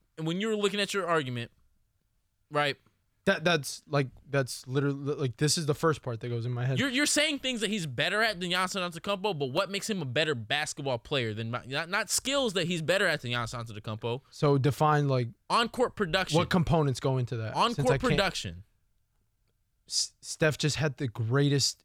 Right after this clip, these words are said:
Speaker 2: year of his career. On-court production?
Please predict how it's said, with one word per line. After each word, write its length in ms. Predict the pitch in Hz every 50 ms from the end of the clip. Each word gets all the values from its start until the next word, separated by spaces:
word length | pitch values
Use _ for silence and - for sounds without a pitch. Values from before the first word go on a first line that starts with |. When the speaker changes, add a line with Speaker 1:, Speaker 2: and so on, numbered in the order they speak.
| _ -
Speaker 2:
year 400 | 143 110 117 123 127 131 131 127
of 180 | 117 135 117 -
his 180 | 131 120 110
career. 400 | - - 123 120 113 110 101 92 - _ _ _ _ _ _ _ _ _ _ _ _ _ _ _ _ _ _ _ _ _ _ _ _ _ _ _ _ _ _ _ _ _ _ _ _ _ _ _ _ _ _ _ _ _ _ _ _ _ _ _ _ _ _ _ -
On-court 440 | 160 185 190 - - 208 214 190 -
production? 640 | - 156 131 117 131 147 - - - 226 233 220